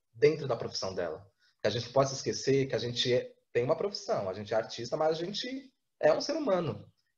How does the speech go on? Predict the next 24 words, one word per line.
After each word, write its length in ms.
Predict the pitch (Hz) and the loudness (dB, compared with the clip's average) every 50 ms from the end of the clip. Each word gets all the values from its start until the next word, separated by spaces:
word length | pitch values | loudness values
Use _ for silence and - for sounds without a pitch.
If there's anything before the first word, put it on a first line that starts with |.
| _ - | _ -16
Então, 320 | - 131 - 131 131 117 - | -2 6 8 8 8 8 4
eu 160 | 151 165 170 165 | 4 2 4 6
tenho 120 | 165 151 | 6 4
meu 100 | 143 135 | 4 4
trabalho, 380 | 131 131 120 117 131 143 151 175 | 4 4 4 6 4 4 4 2
<laughs> 20 | |
minha 120 | 143 170 160 | 0 0 0
mãe 120 | 160 160 | 0 2
também 240 | 160 165 165 165 160 | 2 2 2 0 -2
tem 140 | 170 175 170 | 0 2 2
outro. 140 | 139 123 | 2 2
Eu 40 | 123 | 2
não 60 | 120 | -2
sou 160 | 120 - 156 147 | 2 2 4 6
mais 160 | 151 139 127 | 6 4 2
especial 680 | 123 - - 123 113 - - - 117 107 107 107 107 | -2 -4 -6 -6 -6 -6 -6 0 2 4 4 4 2
que 100 | - - | 0 -6
minha 160 | 113 107 107 104 | -6 -6 -4 -4
mãe, 300 | 104 107 117 131 131 - - - - - - - | -4 -4 -6 -6 -10 -12 -18 -20 -20 -18 -14 -12
porque 180 | 131 127 - | -6 0 0
eu 60 | 123 | 2
mexo 240 | 113 113 117 - - | 4 2 2 0 -2
com 200 | - - 117 110 | -2 -2 0 2
arte. 400 | 101 95 95 95 - - - - | 2 0 0 -4 -6 -12 -14 -14